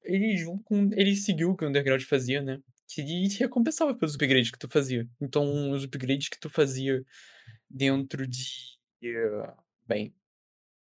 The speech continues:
performance e tudo mais, você ref-, refletia isso no som do carro. Se tu botasse um turbo no carro, você ouvia a turbina do turbo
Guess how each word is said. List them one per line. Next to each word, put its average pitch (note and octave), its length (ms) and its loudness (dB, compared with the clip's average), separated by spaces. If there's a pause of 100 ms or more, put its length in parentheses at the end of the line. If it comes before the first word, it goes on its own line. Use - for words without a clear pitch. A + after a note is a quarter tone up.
performance C3 640 2
e - 20 -18
tudo B2 200 -2
mais, C3+ 220 0
você C3 300 -4
ref-, C3 260 -4 (260)
refletia C#3 560 -2
isso D#3 400 -2
no C3 140 0
som B2 200 0
do A#2+ 80 -2
carro. A#2 360 -4
Se - 200 -10
tu C#3+ 120 -6
botasse B2+ 540 0
um B2 560 -2 (120)
turbo C3 420 -2
no A#2 120 0
carro, C3 440 0
você B2 240 -4
ouvia C#3 640 0 (340)
a C3 80 0
turbina C3+ 560 -2
do B2 220 -2
turbo B2 640 -2